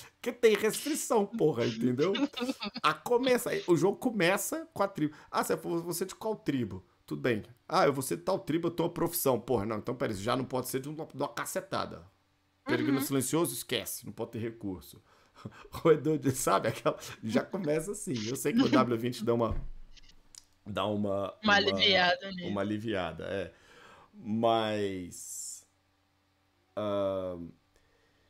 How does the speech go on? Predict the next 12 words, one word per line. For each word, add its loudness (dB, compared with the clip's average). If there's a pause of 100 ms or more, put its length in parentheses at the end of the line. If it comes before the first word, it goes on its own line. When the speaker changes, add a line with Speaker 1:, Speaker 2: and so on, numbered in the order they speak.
(640)
Speaker 1:
na 0
real, 0 (1500)
eu, -2 (240)
eu, -6
eu 2
mais 0
gosto 2
do -6
que 0
desgosto 0
da 0
ideia -4